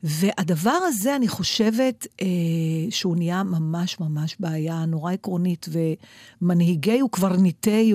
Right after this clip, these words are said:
זה, זה לא משהו של השפה לחוץ, של לפתור עם מס זה או אחר. יש פה, אה, זה ברמה של חרדה, אנשים צריכים לדעת שיהיה להם בית. אה,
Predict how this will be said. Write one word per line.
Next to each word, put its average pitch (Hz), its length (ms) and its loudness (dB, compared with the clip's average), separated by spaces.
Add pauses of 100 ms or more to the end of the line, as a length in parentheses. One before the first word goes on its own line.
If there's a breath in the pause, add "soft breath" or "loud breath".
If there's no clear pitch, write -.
זה, 175 280 0
זה 180 200 0
לא 220 320 2
משהו 294 240 -4
של 240 180 -2
השפה 196 360 -4
לחוץ, 220 420 -2
של 214 100 -2
לפתור 196 440 -4
עם 202 120 2 (260 loud breath)
מס 196 380 2
זה 185 140 0
או 190 140 0
אחר. 170 380 -4 (920 loud breath)
יש 208 300 2
פה, 320 300 -2 (360)
אה, 202 40 2 (420)
זה - 140 0
ברמה 196 340 0
של 330 140 -4
חרדה, 185 500 -4 (120)
אנשים 254 440 -2 (160)
צריכים - 300 0
לדעת 202 600 0 (120)
שיהיה 190 580 -2
להם 262 260 0
בית. 208 500 -4 (880 soft breath)
אה, 180 60 -2